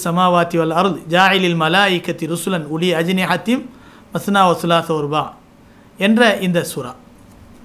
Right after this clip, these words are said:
இந்த ஐந்து சூறாக்களை அல்லாஹு தாலா ஹம்தை கொண்டு அல்லாஹ் ஆரம்பித்திருக்கிறான், அல்ஹம்துலில்லாஹ் என்று ஆரம்பித்திருக்கிறான். அல்லாஹு சுப்ஹானஹு தஆலா சூரத்துல் ஃபாத்திஹாவை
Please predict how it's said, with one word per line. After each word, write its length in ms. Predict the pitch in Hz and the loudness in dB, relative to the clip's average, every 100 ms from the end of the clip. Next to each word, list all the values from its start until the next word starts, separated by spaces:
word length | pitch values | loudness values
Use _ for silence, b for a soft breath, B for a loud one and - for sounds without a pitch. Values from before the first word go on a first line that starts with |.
| B B B B | B B B B
இந்த 160 | - 175 | -2 0
ஐந்து 320 | 208 277 254 | 2 2 0
சூறாக்களை 640 | 180 233 208 202 170 233 | 2 2 2 0 -2 0
அல்லாஹு 320 | 185 185 180 175 | 2 2 0 -2
தாலா 460 | 156 175 226 233 - - - - - - - - - - - - - - | -4 0 0 -2 -14 -20 -20 -20 -20 -20 -20 -20 -20 -20 -20 -20 -18 -4
ஹம்தை 360 | 196 247 262 247 | 0 2 4 2
கொண்டு 280 | 214 196 254 | 2 0 0
அல்லாஹ் 340 | 196 180 170 | 2 2 2
ஆரம்பித்திருக்கிறான், 600 | 165 156 156 135 127 123 156 | 0 -4 -10 -14 -14 -14 -10
அல்ஹம்துலில்லாஹ் 960 | 151 - 214 190 170 147 156 180 147 | -6 0 2 2 0 0 2 2 2
என்று 240 | 160 175 226 | -4 0 2
ஆரம்பித்திருக்கிறான். 680 | 170 156 143 135 123 127 - - - - - - - b b b b 196 | 0 -2 -8 -12 -14 -16 -18 -20 -20 -20 -20 -20 -20 b b b b 2
அல்லாஹு 280 | 240 254 240 | 4 6 4
சுப்ஹானஹு 480 | 202 196 220 190 175 | 2 2 4 2 0
தஆலா 520 | 165 156 180 214 220 - - - | -4 0 2 0 -2 -16 -20 -20
சூரத்துல் 520 | - 233 269 - 220 190 | -10 -2 -2 -2 -4 0
ஃபாத்திஹாவை 640 | 185 190 180 165 143 175 | 0 0 -2 -4 -2 -2